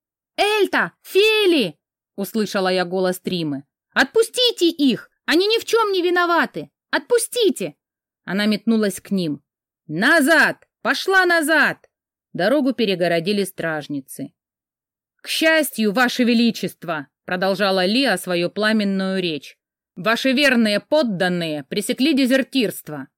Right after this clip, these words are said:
Митра, настоящая жар-птичка, достойная сестра вашей фрейлины Эдварды, исполнила свой долг. Благодаря ей никому не избежать возмездия».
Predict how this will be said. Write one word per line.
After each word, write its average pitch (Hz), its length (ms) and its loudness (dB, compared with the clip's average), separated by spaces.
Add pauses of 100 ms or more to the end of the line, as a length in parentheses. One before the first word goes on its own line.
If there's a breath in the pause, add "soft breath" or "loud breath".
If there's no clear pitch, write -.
(320)
Митра, 202 600 0
настоящая 220 800 -2
жар-птичка, 202 760 -4 (380)
достойная 226 680 0
сестра 262 460 0
вашей 240 340 0
фрейлины 233 640 0
Эдварды, 160 640 -4 (120)
исполнила 262 720 2
свой 196 320 -2
долг. 160 500 -2 (460)
Благодаря 240 540 2
ей 269 320 2
никому 254 560 4
не 190 200 0
избежать 180 480 -2
возмездия». 160 880 -4